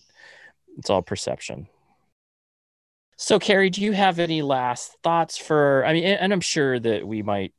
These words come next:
you know, I, I, we, I love super fans, um, and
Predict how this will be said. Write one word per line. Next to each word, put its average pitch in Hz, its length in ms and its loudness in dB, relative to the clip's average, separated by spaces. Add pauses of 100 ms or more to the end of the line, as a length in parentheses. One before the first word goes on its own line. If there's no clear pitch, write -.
you 101 140 -10
know, 92 340 -4
I, 101 120 -4 (200)
I, 117 100 -2
we, 110 160 -2
I 110 140 0
love 110 320 0
super 113 340 -4
fans, 101 580 -2
um, 85 640 -8
and 95 540 -6